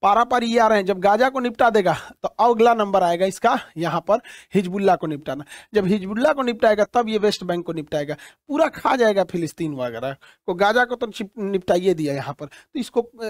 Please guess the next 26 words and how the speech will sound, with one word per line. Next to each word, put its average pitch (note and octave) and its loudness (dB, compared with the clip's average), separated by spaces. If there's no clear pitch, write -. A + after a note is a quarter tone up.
और A#3+ 0
इसने C4 -2
घर A#3 2
बैठे A3+ 0
बैठे E3+ -2
बिना A3 -4
गोली G#3 -2
चलाए C#3+ -6
पूरी D4 2
communication A3+ -2
system G#3 -6
धस-, D#3 -6
तहस F3+ -2
नहस D3+ -8
कर C3 -14
दिया। B2+ -12
अब B3+ 2
ह-, D3 -10
हिजबुल्लाह G#3+ -2
को B3 -2
समझे G#3 0
में A#3 -2
नहीं G3 0
आ E3+ 0
रहा E3 0
है F#3+ -8